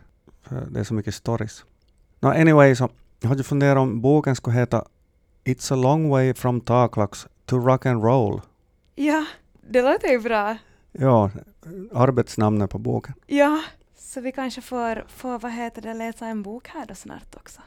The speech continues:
Speaker 1: Jag hoppas det. Jag har inte ens börjat skriva den, men jag skulle måste göra det för att man kan ju bara lämna allt.
Speaker 2: Och där skulle du verkligen få gå in i detalj då på alla möjliga äventyr som, som du har fått vara med om.
Speaker 1: Ja, faktiskt. För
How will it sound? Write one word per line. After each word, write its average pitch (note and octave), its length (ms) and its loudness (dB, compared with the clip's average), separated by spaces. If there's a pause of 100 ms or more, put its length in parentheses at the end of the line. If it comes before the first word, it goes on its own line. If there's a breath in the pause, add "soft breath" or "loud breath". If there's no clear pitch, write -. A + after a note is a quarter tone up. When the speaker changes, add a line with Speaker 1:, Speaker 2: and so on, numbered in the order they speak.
(220)
Speaker 1:
Jag C#3 80 -2
hoppas E3+ 500 2
det. B2+ 160 2 (640)
Jag D3 80 -4
har D3+ 40 0
inte D3 300 -2
ens C#3 160 0
börjat C3 380 2
skriva G#2+ 240 -2
den, G#2 140 0
men B2 160 -2 (360)
jag D3 220 -12
skulle C#3 200 -6
måste C3+ 380 -4
göra A#2+ 120 -4
det G#2+ 100 -8
för A2+ 120 -8
att - 200 -10 (380)
man - 100 -14
kan C3 100 -2
ju B2+ 60 -4
bara B2 180 -2
lämna A#2 320 -2
allt. G#2 220 -6 (260)
Speaker 2:
Och A#3 160 -8
där A#3+ 160 -2
skulle A#3+ 260 -10
du A3+ 60 -2
verkligen A3 600 -4
få G#3+ 220 -8
gå G#3 240 -6
in A3+ 260 -6
i G#3 300 -8
detalj G#3+ 480 -8
då G3+ 160 -8
på G3+ 180 -14
alla G#3 260 -8
möjliga G3+ 420 -8
äventyr F#3+ 560 -12
som, - 360 -16 (720)
som A#3+ 220 -10
du A3 80 -6
har A3 80 -4
fått G#3+ 200 -10
vara G#3 240 -6
med G3 340 -6
om. F#3+ 160 -14 (440)
Speaker 1:
Ja, D#3+ 480 4
faktiskt. D#3 460 -2
För D3+ 140 -2